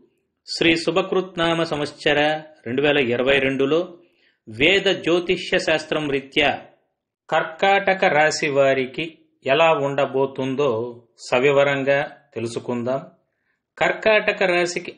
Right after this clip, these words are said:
అధిపతి చంద్రుడు. పునర్వసు నక్షత్రం నాలుగవ పాదము, పుష్యమి నక్షత్రం ఒకటి, రెండు, మూడు, నాలుగు పాదములు, ఆశ్లేష నక్షత్రం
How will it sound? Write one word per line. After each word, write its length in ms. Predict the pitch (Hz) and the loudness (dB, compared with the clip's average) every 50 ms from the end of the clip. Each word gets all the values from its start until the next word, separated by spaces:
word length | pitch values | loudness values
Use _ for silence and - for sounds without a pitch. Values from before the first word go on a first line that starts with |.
| - | -6
అధిపతి 380 | 139 143 165 170 175 160 - 151 | -4 -4 -2 -2 -2 -2 -2 -6
చంద్రుడు. 680 | - - 127 120 127 123 131 131 127 143 156 - - _ _ _ _ _ _ _ _ _ _ - | -8 -6 -4 -2 -2 0 0 0 0 0 -2 -2 -8 _ _ _ _ _ _ _ _ _ _ -4
పునర్వసు 560 | 147 165 170 170 165 170 160 - 175 170 170 | 0 2 2 2 2 0 -2 0 -2 -4 -2
నక్షత్రం 680 | 151 147 139 - - 147 143 - - 143 147 151 - - _ _ _ - | -2 -4 -6 -4 -6 -6 -6 -4 -4 -4 -4 -6 -8 -14 _ _ _ -12
నాలుగవ 640 | 110 110 113 123 143 151 156 143 151 147 143 147 | -6 -2 0 2 2 2 2 2 2 2 2 2
పాదము, 540 | 139 - 127 123 120 120 123 127 139 160 - - _ _ _ _ _ _ _ _ _ 175 | 0 2 0 0 2 0 -2 -4 -4 -8 -12 -16 _ _ _ _ _ _ _ _ _ -10
పుష్యమి 440 | 170 - - 190 185 185 185 180 | -8 -4 -2 0 2 4 4 4
నక్షత్రం 680 | 170 160 151 - - 156 147 - - 156 156 156 160 - - _ _ _ _ _ - | 2 0 -2 -2 -4 -4 -4 -4 -4 -4 -4 -4 -4 -8 -16 _ _ _ _ _ -12
ఒకటి, 380 | 117 117 - 151 - 165 160 160 | -8 -6 -6 -2 0 0 2 2
రెండు, 400 | 151 147 147 147 143 147 147 143 | 2 2 0 0 0 0 0 0
మూడు, 280 | 139 135 131 131 131 | 0 -2 -4 -2 -2
నాలుగు 440 | 131 127 123 120 123 123 123 117 117 | -2 -2 -2 -2 0 0 -2 -2 -4
పాదములు, 580 | - 120 120 123 131 127 127 131 139 160 - - - _ _ _ _ _ _ _ _ 120 | -4 -4 -4 -2 -2 -4 -4 -4 -4 -6 -8 -10 -16 _ _ _ _ _ _ _ _ 0
ఆశ్లేష 500 | 139 185 185 - - 190 190 180 185 190 | 0 0 0 0 0 0 0 2 2 0
నక్షత్రం 720 | 175 170 165 156 - - 165 - - - 156 156 160 | 0 0 0 -2 -2 -4 -4 -4 -4 -6 -6 -6 -8